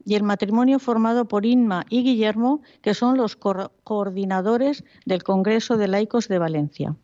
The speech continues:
Seguimos, y ahora nos pasamos a, a Guillermo. Eh, la, ¿qué misión tenemos los abuelos?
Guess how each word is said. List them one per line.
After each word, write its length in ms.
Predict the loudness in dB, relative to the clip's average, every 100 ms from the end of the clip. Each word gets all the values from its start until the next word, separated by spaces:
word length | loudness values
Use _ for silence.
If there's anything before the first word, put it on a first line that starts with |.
| _ _ -20 _ _ _
Seguimos, 760 | -4 0 2 2 2 -2 -8 -20 _ _ _
y 60 | -6
ahora 160 | -2 0
nos 160 | 0
pasamos 500 | -2 -2 2 0 0
a, 260 | -2 -2 -4
a 40 |
Guillermo. 680 | -4 0 0 0 0 -2 -6 _ _ _ _ _ -20 _
Eh, 600 | -2 0 2 2 2 0 -4 _ _ -4
la, 180 | -4 -6 -2
¿qué 120 | 2
misión 360 | 2 2 0 0
tenemos 340 | 0 0 0
los 220 | -2 -2
abuelos? 720 | -4 -2 -2 -2 -4 -8 -20